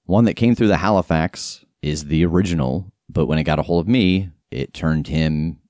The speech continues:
into one of the spawn instead. Normally it would take people in and spit them out as spawn, underlings, but I'm more powerful than him, and so it kept me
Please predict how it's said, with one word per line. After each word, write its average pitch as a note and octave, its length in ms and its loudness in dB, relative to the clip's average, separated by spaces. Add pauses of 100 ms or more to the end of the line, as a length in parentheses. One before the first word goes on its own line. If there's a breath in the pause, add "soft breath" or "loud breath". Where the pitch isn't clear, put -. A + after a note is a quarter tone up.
into C2+ 360 -6
one C#2+ 160 -2
of C#2+ 60 -4
the C2 80 -4
spawn C2 500 -4
instead. B1+ 520 -6
Normally C#2 360 -6
it C#2+ 80 -2
would D2 200 -6 (160)
take - 220 -2
people F2 320 -2
in F#2+ 440 2 (180)
and A1 260 -10
spit - 300 -4
them D#2 160 0
out D#2 220 2
as D#2 180 -4
spawn, D#2 760 0
underlings, D#2 840 -4 (140)
but - 320 -6
I'm B1+ 360 -2
more C#2 240 -2
powerful D2+ 520 0
than D2 160 -2
him, C#2 380 -4 (220)
and A1+ 220 -10
so C#2+ 220 -4
it D2+ 140 -2
kept - 180 -4
me D2+ 300 -4